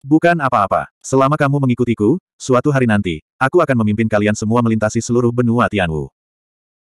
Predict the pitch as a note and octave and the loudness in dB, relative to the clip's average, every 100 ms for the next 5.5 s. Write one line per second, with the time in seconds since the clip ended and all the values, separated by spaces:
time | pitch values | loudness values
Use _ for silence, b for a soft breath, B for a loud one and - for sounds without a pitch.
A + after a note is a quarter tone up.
0 | _ C#3+ C#3+ D#3+ - C#3 A#2 G2+ G2 D#2 | _ -2 0 0 0 0 0 -2 -4 -8
1 | C#2+ _ _ _ _ _ _ D#3 D3 C#3 | -10 _ _ _ _ _ _ -2 0 2
2 | C3+ C#3 B2+ B2+ A#2+ A#2+ A#2 B2+ B2+ C#3 | 2 0 0 2 2 2 2 0 0 0
3 | A#2+ F2 - _ B2+ B2+ A2+ B2 A#2+ A2 | -2 -4 -10 _ 0 0 0 -2 0 0
4 | G#2+ G#2 G#2+ A#2 B2+ D3+ C#3+ G2 G#2 G#2 | 2 2 2 0 0 0 0 2 0 0
5 | F#2+ F#2 F2+ D#2 - | -2 -2 -2 -6 -10